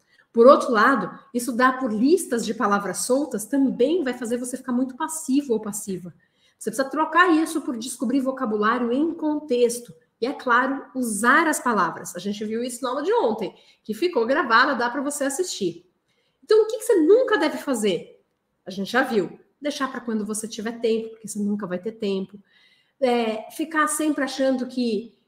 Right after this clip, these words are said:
"Ai, o dia que eu estiver aposentada, o dia que eu parar de trabalhar mais cedo, aí eu vou fazer o francês", porque aí claramente você não tá dando prioridade pro seu francês. Mas,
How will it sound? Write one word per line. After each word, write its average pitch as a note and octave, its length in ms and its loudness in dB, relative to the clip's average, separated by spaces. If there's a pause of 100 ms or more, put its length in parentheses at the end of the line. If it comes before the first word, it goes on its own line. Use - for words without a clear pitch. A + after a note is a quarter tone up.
(240)
"Ai, D4+ 500 0
o C#4+ 80 0
dia D#4 400 0
que E4+ 120 -4
eu D4 80 0
estiver C4 260 -4
aposentada, C4 1080 -2
o B3+ 120 -2
dia C4+ 520 -2
que C#4 140 -2
eu C4+ 140 2
parar B3+ 300 -2
de B3 100 -10
trabalhar A#3+ 260 -2
mais B3 160 -2
cedo, A#3+ 640 2 (260)
aí B3 200 2
eu A3+ 120 4
vou A#3+ 180 0
fazer A3+ 280 -2
o - 20 -4
francês", A#3+ 360 -4
porque C4 280 -8
aí E4 280 2
claramente E4+ 480 4
você D4+ 80 -4
não D4 80 2
tá D4 80 -4
dando C4 240 2
prioridade A#3+ 580 -2
pro G#3 100 -14
seu G3 140 -10
francês. - 580 -12 (520)
Mas, D4 520 6